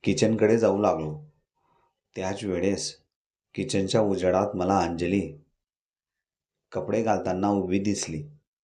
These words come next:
मी हळूहळू अजून किचनच्या भिंतीच्या जवळ आलो, कारण घरात सर्वत्र अंधार होता, फक्त किचनचाच लाईट सुरू होता, त्यामुळे अंजलीला बाहेरचे काही दिसत नव्हते.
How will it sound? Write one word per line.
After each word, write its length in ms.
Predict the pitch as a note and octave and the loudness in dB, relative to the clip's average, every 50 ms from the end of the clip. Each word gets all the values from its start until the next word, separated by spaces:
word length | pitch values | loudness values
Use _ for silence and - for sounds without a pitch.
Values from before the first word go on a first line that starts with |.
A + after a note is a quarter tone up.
| _ _ _ _ _ _ | _ _ _ _ _ _
मी 180 | G2+ F2+ G2 G#2+ | -4 -2 0 0
हळूहळू 640 | G#2 E2+ F2 F2 F2+ G2+ G#2 F#2+ F2+ F#2+ G2 F2+ - - - - _ - | 0 0 -2 0 2 4 4 4 4 2 0 -2 -4 -8 -16 -16 _ -4
अजून 320 | F2+ F2 F2+ G#2 A2 A2+ | -4 -2 0 0 -2 0
किचनच्या 500 | - G#2 G2 - G2 F#2 F2+ A2 A2 G#2 | 0 0 0 2 0 0 2 2 2 2
भिंतीच्या 480 | G2 F#2+ F2+ F2 D#2+ F#2 E2 E2 G2 G2 | 2 0 -2 -2 -4 -6 -2 0 0 0
जवळ 340 | F#2+ F#2 E2 E2 F2 F#2 | 2 2 2 2 4 4
आलो, 380 | F#2+ F2 D#2+ D2+ D2+ D2+ - - - _ _ _ _ _ _ _ _ _ _ _ _ _ | 4 2 2 0 -2 -4 -6 -10 -16 _ _ _ _ _ _ _ _ _ _ _ _ _
कारण 320 | - F2 E2+ E2+ F2 G2+ - C3+ - - _ _ _ _ _ _ _ _ _ _ - | -8 -8 -4 -4 -4 -4 -4 -6 -10 -18 _ _ _ _ _ _ _ _ _ _ -4
घरात 300 | F2 F2+ F2+ F#2+ G#2 A2 | -2 0 2 2 2 0
सर्वत्र 480 | - - G#2+ F#2 F#2+ G#2 G#2+ - - | 0 -2 -2 0 0 0 0 2 2
अंधार 380 | G#2+ G2+ F#2 F2+ F2 F#2+ G#2 A#2 | 2 2 2 0 0 0 2 2
होता, 300 | A2 G2+ - - E2+ E2+ - _ _ _ _ _ _ _ _ _ _ _ _ _ _ _ - | 2 0 0 -4 -6 -8 -12 _ _ _ _ _ _ _ _ _ _ _ _ _ _ _ 0
फक्त 280 | C3 B2+ - - - D3+ D3 | 0 0 0 0 -2 -2 -2
किचनचाच 800 | - A2 - - G#2 G2 F#2+ - - A#2 A2+ - - - - - _ _ - | -2 -4 0 2 2 2 0 2 2 2 2 2 -2 -6 -12 -14 _ _ -2
लाईट 280 | G#2+ G2 G2 - G2 | 2 2 2 2 2
सुरू 260 | - - G2+ F#2 F#2+ G#2 | 0 0 2 2 4 4
होता, 320 | G2+ D#2+ D2 D2+ D2 - - _ _ _ _ _ _ _ _ _ _ _ - | 4 2 0 -4 -8 -12 -14 _ _ _ _ _ _ _ _ _ _ _ -6
त्यामुळे 480 | F#2 F2+ F2+ F#2 F#2 F#2 F#2+ - - - - - _ | -2 -2 0 0 2 2 2 2 0 -2 -8 -8 _
अंजलीला 540 | F#2 F2+ F2+ E2+ F2+ F2+ F2+ F2+ F#2 G#2 G#2 | -6 -4 -4 -2 -2 0 2 4 4 4 4
बाहेरचे 580 | G2 F#2 F2+ F2 F2 F2+ G2 G2 G2 - - | 4 2 2 2 2 0 0 -2 0 -2 -2
काही 320 | - - - F2 F2+ G2 A2 | -2 0 0 0 2 2 2
दिसत 360 | A2 A#2 A2 - A2+ F#2+ G2 | 2 0 2 2 2 2 2
नव्हते. 500 | G2 G2 F#2+ E2+ D2+ D#2+ D2+ D2+ - - | 2 2 0 0 -2 -4 -4 -6 -6 -8